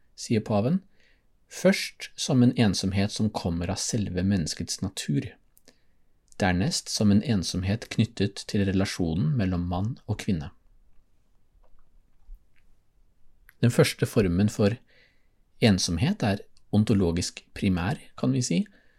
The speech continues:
for den har å gjøre med hvordan vi kommer til en erkjennelse av oss selv som en person. Hvert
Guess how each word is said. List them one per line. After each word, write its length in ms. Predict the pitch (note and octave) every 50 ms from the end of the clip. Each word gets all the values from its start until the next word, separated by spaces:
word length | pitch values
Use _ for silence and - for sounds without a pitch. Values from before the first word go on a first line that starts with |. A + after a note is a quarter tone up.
| _ _ -
for 160 | - G#2+ C3
den 140 | D3+ C#3 -
har 160 | G#2+ G#2 A#2+
å 80 | C3 C3 C3
gjøre 180 | B2 G2+ F2+ E2+
med 320 | F2+ G2+ A2 D3 - -
hvordan 320 | G#2+ G2+ G2+ F#2+ G2 F#2+
vi 160 | G#2 A#2+ - -
kommer 320 | - F#2+ E2+ E2+ - -
til 160 | - G2+ F#2+
en 160 | F#2+ F#2 F#2+
erkjennelse 720 | C3+ D#3 G#2 G2+ - - G#2 F#2 E2+ E2+ E2+ - - B2 -
av 160 | G2 F2+ F#2+
oss 160 | F#2+ - - - -
selv 240 | B2 D3+ G3 - - _ - _ _
som 380 | - - - - B2+ B2+ C#3+ D#3 - - A2+
en 140 | G#2 F#2+ G2
person. 460 | - - A2 - - F2+ E2+ E2+ D#2 - - _ _ _ - _ _ _ _ _ _ _ _ _ _ _ _ _ _ _ _ _ _ _ - _ _ - - - _ _ _ _ _ _ - -
Hvert 220 | A2+ A#2 B2 -